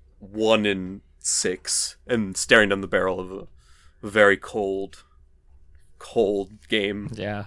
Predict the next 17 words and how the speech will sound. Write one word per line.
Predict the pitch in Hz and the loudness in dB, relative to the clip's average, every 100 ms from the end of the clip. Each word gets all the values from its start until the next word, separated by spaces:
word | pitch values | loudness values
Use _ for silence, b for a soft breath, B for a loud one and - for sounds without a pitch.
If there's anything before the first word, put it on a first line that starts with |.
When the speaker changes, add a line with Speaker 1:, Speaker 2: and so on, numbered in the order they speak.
| 143 | -10
Speaker 2:
I, | 135 131 131 143 | -8 -8 -6 -8
I | |
get | 127 113 | -10 -12
those. | 110 110 - | -14 -14 -8
I | 208 | -6
mean, | 170 170 | -4 -4
I, | 180 180 | -6 -4
I, | 202 208 226 | -2 -2 -2
I | |
share | 185 - 113 | -4 -4 -6
that | 101 - | -8 -12
sentiment. | 107 98 113 135 131 | -14 -12 -10 -12 -12
I | 113 | -16
think | - 110 101 - _ b b b b b b _ - | -12 -12 -12 -18 _ b b b b b b _ -10
it's | 123 | -10
very | 127 120 117 107 104 127 156 - - | -4 -2 -2 -6 -12 -14 -18 -20 -20
Speaker 1:
Yeah. | - | -20